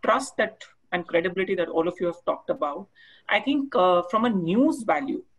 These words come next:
you know, from an announcement value, right? Uh, you know, announcing your promotions, for example, or announcing new launches, for example. I think their print is the most important medium.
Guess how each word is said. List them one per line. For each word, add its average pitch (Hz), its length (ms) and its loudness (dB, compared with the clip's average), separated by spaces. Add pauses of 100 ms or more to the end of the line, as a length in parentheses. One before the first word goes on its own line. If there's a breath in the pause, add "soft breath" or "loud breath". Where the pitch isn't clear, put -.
you 185 60 -2
know, 208 80 0
from 202 160 0
an 202 100 0
announcement 196 680 0
value, - 340 -4 (440)
right? 160 300 -2 (440 soft breath)
Uh, 165 420 4
you 180 60 -2
know, 190 260 -2 (140)
announcing 190 540 0
your 175 140 4
promotions, 180 600 -2
for - 160 -4
example, 233 520 -10 (100)
or 190 100 4
announcing 196 520 0
new 254 220 6
launches, 165 400 0
for - 140 -10
example. - 480 -16 (460 soft breath)
I 208 160 2
think 349 320 -4
their 233 340 4 (240)
print 240 480 0
is 190 220 -2
the 208 100 -6
most 185 340 -4
important - 440 -12
medium. - 240 -18